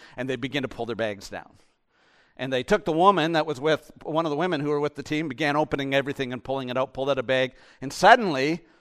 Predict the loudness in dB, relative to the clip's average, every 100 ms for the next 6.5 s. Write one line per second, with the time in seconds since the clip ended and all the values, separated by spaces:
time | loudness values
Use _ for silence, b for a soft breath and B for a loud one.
0 | b b 2 2 2 -2 -4 0 2 2
1 | 2 2 2 8 10 10 4 -6 -4 -4
2 | -2 0 2 2 0 2 4 4 2 -4
3 | -2 4 6 6 4 -2 0 0 -2 -10
4 | _ _ _ _ _ _ _ _ _ _
5 | _ -6 2 2 2 0 0 4 6 6
6 | 6 -8 -8 -12